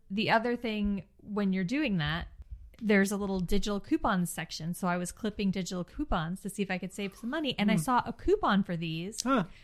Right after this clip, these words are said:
Speaker 1: for this jerky. And I was like, "Kroger has vegan jerky?" So I put it on the list and was like, "Surely they're gonna be like, 'We're out of stock.'" And then it
Speaker 2: Hmm.
Speaker 1: was in the bag. <laughs>
Speaker 2: Wow.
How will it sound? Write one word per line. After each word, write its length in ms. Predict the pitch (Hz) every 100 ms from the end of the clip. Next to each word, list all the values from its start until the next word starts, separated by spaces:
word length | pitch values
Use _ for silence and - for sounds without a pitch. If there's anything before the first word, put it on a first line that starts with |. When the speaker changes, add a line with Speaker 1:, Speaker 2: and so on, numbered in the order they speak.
| -
Speaker 1:
for 120 | 208
this 180 | 208 208
jerky. 420 | - 254 311 175
And 140 | 190 190
I 100 | 196
was 180 | 196 196
like, 300 | 202 185 - - - - -
"Kroger 400 | 175 208 320 311
has 220 | 226 175
vegan 300 | 175 202 165
jerky?" 560 | - - 294 339 370 - - - - -
So 120 | -
I 60 | 226
put 260 | 214 - 294
it 80 |
on 140 | 285 247
the 100 | 214
list 280 | 240 254 226
and 100 | 202
was 140 | 190
like, 160 | 190 175
"Surely 420 | - 226 202 185
they're 140 | 170
gonna 180 | 170 170
be 180 | 170 165
like, 220 | 156 147
'We're 160 | 160 -
out 160 | 151
of 80 | 151
stock.'" 460 | - - 160 160 -
And 140 | 254
then 80 | 277
it 60 | 320
Speaker 2:
Hmm. 40 | 320
Speaker 1:
was 120 | 302
in 140 | 302
the 80 | 311
bag. 220 | 311 359 - 233 -
<laughs> 60 |
Speaker 2:
Wow. 500 | 113 104 135 180 117